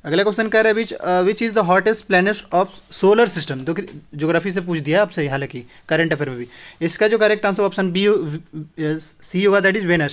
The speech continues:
And अब आते हैं क्वेश्चन नंबर नाइंटी सेवन का, "Which of the following element is the most abundant in the human body?" ह्यूमन बॉडी में सबसे ज़्यादा कौन सा एलिमेंट इसमें पाया जाता है? नाइंटी सेवन का करेक्ट आंसर ऑप्शन बी, that is, oxygen।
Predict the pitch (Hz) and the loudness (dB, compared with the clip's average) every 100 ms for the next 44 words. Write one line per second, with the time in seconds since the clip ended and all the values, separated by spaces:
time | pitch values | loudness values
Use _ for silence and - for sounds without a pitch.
0 | - - 147 147 151 175 175 180 190 185 | -6 -10 -4 -4 0 2 2 2 -2 -4
1 | 175 185 202 233 - - - - 151 156 | -4 -2 -4 -6 -12 -20 -20 -10 -4 -2
2 | 175 185 185 190 190 208 214 196 220 214 | -2 -2 0 0 0 2 0 0 2 2
3 | 202 208 - 190 196 208 214 202 202 180 | 2 -2 -2 0 0 0 0 0 0 2
4 | 226 - 180 175 175 208 202 185 196 151 | 2 2 2 2 2 0 0 -2 0 0
5 | 180 220 - - - - 151 165 143 147 | 2 0 -4 -14 -20 -6 0 0 0 -2
6 | 196 196 196 208 196 208 190 208 208 - | 0 2 2 0 -2 0 2 0 -2 -12
7 | _ - - - 190 196 208 196 202 180 | _ -20 -20 -2 0 2 4 4 0 0
8 | 190 190 214 180 147 131 117 - - - | -2 2 4 4 0 -4 -10 -18 -20 -20
9 | - 160 180 208 202 214 214 208 196 202 | -8 -4 -2 0 0 0 0 2 2 2
10 | 185 190 180 180 180 175 170 214 175 160 | 0 0 -2 -2 0 0 0 2 0 0
11 | 190 143 | -2 -4